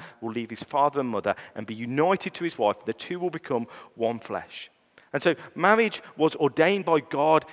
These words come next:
in creation, and, and this definition of marriage was, was reinforced, uh, by Jesus in his teaching.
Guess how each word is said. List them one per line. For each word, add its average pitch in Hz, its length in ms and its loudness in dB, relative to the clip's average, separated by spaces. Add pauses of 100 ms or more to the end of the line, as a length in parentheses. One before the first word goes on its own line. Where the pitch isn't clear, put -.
(160)
in 120 380 -2
creation, 170 760 -2 (220)
and, 117 320 0
and 131 140 -2
this - 180 -4 (100)
definition 175 540 2
of 156 80 -8
marriage 165 380 2
was, 131 120 -8 (200)
was 123 180 -2
reinforced, 170 880 0 (220)
uh, 120 100 4
by 143 240 2
Jesus 151 500 -6
in 139 80 -6
his 151 240 -2
teaching. 160 520 -6